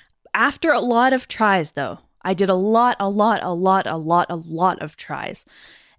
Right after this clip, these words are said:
And I just, I was getting nowhere. I don't think I ever got either of them more than, like, a third of their health off. Like, I, I just, I felt so shut down and so,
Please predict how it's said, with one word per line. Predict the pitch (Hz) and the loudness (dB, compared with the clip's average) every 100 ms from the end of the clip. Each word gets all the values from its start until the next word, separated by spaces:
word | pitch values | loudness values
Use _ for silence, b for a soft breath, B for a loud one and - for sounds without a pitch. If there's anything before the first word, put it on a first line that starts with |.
| - | -2
And | 220 | 2
I | 220 | 2
just, | 214 262 - | 2 -4 -4
I | |
was | 233 220 | -4 -2
getting | 269 277 240 | 0 2 4
nowhere. | 226 294 269 202 | 4 4 2 2
I | 196 | 2
don't | 269 | 2
think | 302 311 | 2 2
I | 311 | 2
ever | 240 233 | 2 2
got | 240 240 - | 2 2 2
either | 185 190 214 | 2 4 2
of | 208 | 2
them | 208 202 208 b b b b _ | 0 2 0 b b b b _
more | 190 196 202 | 2 4 4
than, | 196 190 | 2 0
like, | 185 - | -2 -4
a | 180 | -8
third | - 185 185 190 | -2 0 2 2
of | 180 | 0
their | 175 156 | -2 -4
health | - 170 - - | -2 -2 0 0
off. | 208 226 - | 2 0 -2
Like, | - 208 | -2 0
I, | 214 - - | 2 0 -2
I | 185 | -6
just, | 180 208 220 - - b b b b b b _ - | -2 0 0 -2 -14 b b b b b b _ -4
I | 175 | -2
felt | 185 190 | 2 0
so | - 220 240 | 0 -2 0
shut | 269 262 | -2 -2
down | 202 190 | 0 0
and | 185 175 | 0 -2
so, | - 196 196 202 | 0 2 4 2